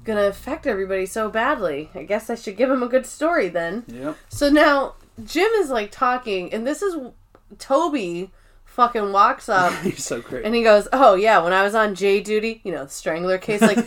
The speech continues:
Speaker 2: <laughs>
Speaker 1: trying to be cool,
Speaker 2: Name
Speaker 1: guys,
Speaker 2: dropper,
Speaker 1: so
Speaker 2: yeah.
Speaker 1: fucking hard. He's like, "We used to actually do the reenactments of the strangling with Ernesto's Empanadas." And, uh, that's when Jim goes, "Oh, yeah, Ernesto's. We love that restaurant." And he goes, "Food truck."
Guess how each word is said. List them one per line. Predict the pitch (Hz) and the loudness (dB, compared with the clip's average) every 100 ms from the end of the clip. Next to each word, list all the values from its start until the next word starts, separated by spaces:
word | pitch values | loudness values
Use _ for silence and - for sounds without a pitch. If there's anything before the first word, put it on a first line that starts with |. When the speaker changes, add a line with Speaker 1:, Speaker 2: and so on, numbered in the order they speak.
| 269 302 | 0 2
Speaker 2:
<laughs> | 302 | 2
Speaker 1:
trying | - 294 320 | 6 8 8
to | 311 | 6
be | 320 - | 2 -2
cool, | - 269 233 | -2 0 4
Speaker 2:
Name | 202 220 | 6 6
Speaker 1:
guys, | 180 | 8
Speaker 2:
dropper, | 170 160 160 | 8 6 4
Speaker 1:
so | 190 262 285 | 8 10 10
Speaker 2:
yeah. | 269 | 8
Speaker 1:
fucking | 277 254 262 233 | 4 4 2 -2
hard. | 233 214 175 165 170 - - - | 2 4 4 2 -4 -14 -12 -4
He's | 240 | 2
like, | 226 214 208 214 | 4 4 0 -6
"We | 233 | -4
used | 247 254 - 247 | -2 -4 -4 0
to | 233 | 0
actually | 214 220 220 214 | 2 -2 -4 -6
do | 202 226 | -4 -4
the | |
reenactments | 214 226 214 214 233 185 175 170 | -2 -2 -2 -2 -4 -6 -6 -8
of | 175 | -12
the | |
strangling | 170 - 233 254 269 202 165 165 | -14 -4 0 0 0 -2 -4 -4
with | 180 208 | -6 -4
Ernesto's | 196 202 214 - 202 190 | -2 -2 -2 -2 -4 -4
Empanadas." | 208 - 190 180 214 185 123 143 - - - - - - 208 | -6 -6 -4 0 0 0 -4 -14 -18 -20 -20 -18 -16 -8 -2
And, | 214 208 208 | 0 0 2
uh, | 202 190 - | 2 2 0
that's | 226 233 | -2 -2
when | 240 214 | -6 -6
Jim | 226 220 | -4 -2
goes, | 214 208 - | 0 -2 2
"Oh, | 294 294 | 8 8
yeah, | 269 285 269 233 | 8 6 4 2
Ernesto's. | 226 233 277 - 190 175 | -2 -4 -6 -2 -2 -2
We | 220 | -8
love | 220 220 226 214 | -2 2 2 2
that | 185 160 | -2 -2
restaurant." | 165 - 160 147 139 _ _ - - | -6 -8 -8 -6 -8 _ _ -20 -10
And | - | 0
he | 214 | 2
goes, | 214 - | 2 0
"Food | 415 415 | 2 2
truck." | - 147 - - | 2 -4 -4 -16